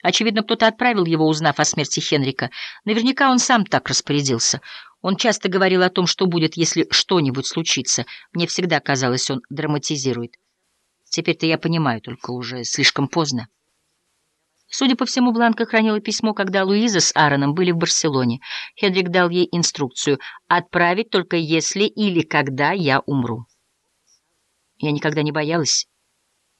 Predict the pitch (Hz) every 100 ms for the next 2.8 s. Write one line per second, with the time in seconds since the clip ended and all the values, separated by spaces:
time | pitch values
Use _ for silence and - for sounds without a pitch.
0 | _ - 160 160 160 - 135 - 127 127
1 | 127 127 - - 202 - 294 - 127 123
2 | 123 - 135 131 127 123 120 -